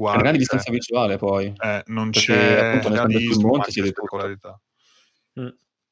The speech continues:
Speaker 1: Poi è stato bello anche vedere come comunque il mondo è integrato, nel senso che appunto hai pochi waypoint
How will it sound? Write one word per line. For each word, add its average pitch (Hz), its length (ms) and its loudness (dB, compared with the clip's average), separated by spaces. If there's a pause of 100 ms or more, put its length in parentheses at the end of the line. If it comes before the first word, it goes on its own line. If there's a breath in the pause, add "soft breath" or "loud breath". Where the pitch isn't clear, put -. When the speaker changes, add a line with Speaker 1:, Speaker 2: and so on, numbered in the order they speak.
(140)
Speaker 1:
Poi 131 300 4
è 113 60 4
stato 110 160 0
bello 110 200 2
anche 113 200 -2
vedere 110 280 0
come 107 240 -2
comunque 107 300 -4
il 104 80 0
mondo 104 380 0
è 95 60 -2
integrato, 98 580 0
nel 95 120 -4
senso 101 360 -6
che 95 320 -2
appunto 98 460 -4
hai 92 120 -2
pochi 110 220 -2
waypoint 104 800 0